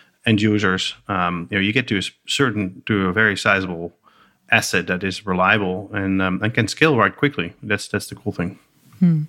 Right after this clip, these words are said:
Speaker 2: And that seventy thousand devices that you all are connected to that can, you aggregate and can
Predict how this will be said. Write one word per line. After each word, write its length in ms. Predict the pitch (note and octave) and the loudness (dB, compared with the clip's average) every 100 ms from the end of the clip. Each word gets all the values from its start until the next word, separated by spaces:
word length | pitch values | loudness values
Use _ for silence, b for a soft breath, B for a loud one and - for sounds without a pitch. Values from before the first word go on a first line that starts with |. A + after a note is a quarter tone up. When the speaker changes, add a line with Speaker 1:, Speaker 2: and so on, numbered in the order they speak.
| B B | B B
Speaker 2:
And 120 | F3+ | 2
that 100 | E3+ | 2
seventy 240 | - E3 D#3 | 2 2 4
thousand 320 | D#3 D3 D#3 | 2 2 2
devices 540 | D#3 D3 D3 - D3 | 2 0 0 0 -2
that 120 | - | -2
you 180 | E3 E3 | 0 0
all 100 | D3 | 0
are 80 | D3 | -2
connected 460 | - D3+ C#3+ D#3 C#3 | -2 -2 -2 -4 -2
to 240 | D3+ D3 | 0 0
that 340 | C#3+ C#3+ C3+ - | 0 -2 -2 -4
can, 360 | - C#3+ C#3+ | -2 0 0
you 300 | D3 E3+ D#3+ | 0 2 2
aggregate 600 | - D3 D3 C#3+ C#3+ D3+ - | 2 0 -2 -4 -2 -4 -2
and 180 | D#3 D#3 | -2 0
can 400 | C#3 D3+ D#3 | 0 0 0